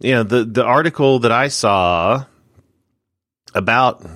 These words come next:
Facebook and about, uh, you know, the, and everything this evening,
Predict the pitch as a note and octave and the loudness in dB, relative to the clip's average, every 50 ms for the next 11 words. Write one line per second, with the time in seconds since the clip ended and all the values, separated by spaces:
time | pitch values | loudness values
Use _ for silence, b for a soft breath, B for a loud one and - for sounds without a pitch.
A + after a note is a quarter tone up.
0 | D#2 - _ _ _ - - - A#2+ G2+ F#2 F2 - - F2 D#2+ D#2+ E2+ F#2+ - | -20 -20 _ _ _ -20 -8 -4 -2 -2 -2 -2 -4 -4 -2 0 0 0 0 -2
1 | - G2 F#2 F2+ G2 F#2 F#2+ F#2 F#2 - - - - G2 F#2 F#2 F2+ F2+ F2 F2 | -2 -6 -2 -2 0 0 0 0 -2 -2 -4 -4 0 0 2 2 2 2 0 -2
2 | D#2+ - - - - - - - - - _ - _ _ _ _ _ _ _ _ | -4 -6 -12 -20 -20 -20 -20 -20 -20 -20 _ -20 _ _ _ _ _ _ _ _
3 | _ - A#2 G#2+ F2+ E2+ E2 E2 E2 E2 F#2+ F#2+ F2+ E2 C#2+ D2 - - A2+ G#2+ | _ -6 -4 -4 -4 -4 -4 -6 -8 -4 -2 -2 -2 -2 -4 -8 -14 -20 -20 -20
4 | - - - - - _ _ - _ - _ _ _ _ _ _ _ _ _ - | -20 -20 -20 -20 -20 _ _ -20 _ -20 _ _ _ _ _ _ _ _ _ -4
5 | A2+ G2+ F#2+ G2 G2 F#2+ F#2+ G2 F#2+ F#2 F2+ F2+ - G2+ F#2+ F2+ F#2 F#2 F#2 F#2 | -2 -2 0 0 -2 0 0 0 0 0 0 0 0 2 2 2 0 0 -2 -2
6 | G2 G2 | -2 -6